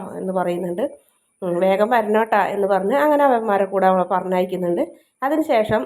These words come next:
ഏഹ്, നമ്മുടെ അനി ഉണ്ടോയെന്ന് അവരോട് ചോദിക്കുമ്പോൾ അനി ആ പ്രദേശത്ത് പോലും വന്നിട്ടില്ല എന്ന് പറയും. "ആ, അതെ ചേച്ചി വലിയ ഡിസൈനറൊക്കെ അല്ലേ, നല്ല ശമ്പളമൊക്കെ ഉണ്ടെന്ന് കേട്ടല്ല, ഞങ്ങൾ നാളെ കാലത്ത് വരുന്നുണ്ട് കേട്ടോ വിഷു കൈനീട്ടം വാങ്ങാൻ, ആ,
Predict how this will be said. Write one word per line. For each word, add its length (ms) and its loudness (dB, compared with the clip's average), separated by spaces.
ഏഹ്, 300 -2
നമ്മുടെ 340 -2
അനി 260 0
ഉണ്ടോയെന്ന് 300 4
അവരോട് 220 2
ചോദിക്കുമ്പോൾ 380 0
അനി 140 -2
ആ 60 0
പ്രദേശത്ത് 540 -2
പോലും 220 2
വന്നിട്ടില്ല 420 -2
എന്ന് 120 -2
പറയും. 280 0
"ആ, 80 -2
അതെ 260 -2
ചേച്ചി 340 -6
വലിയ 200 -2
ഡിസൈനറൊക്കെ 640 -2
അല്ലേ, 160 0
നല്ല 260 -4
ശമ്പളമൊക്കെ 520 -4
ഉണ്ടെന്ന് 240 -2
കേട്ടല്ല, 320 -2
ഞങ്ങൾ 220 0
നാളെ 240 4
കാലത്ത് 320 -2
വരുന്നുണ്ട് 400 0
കേട്ടോ 160 -4
വിഷു 180 -2
കൈനീട്ടം 440 -4
വാങ്ങാൻ, 320 -2
ആ, 100 0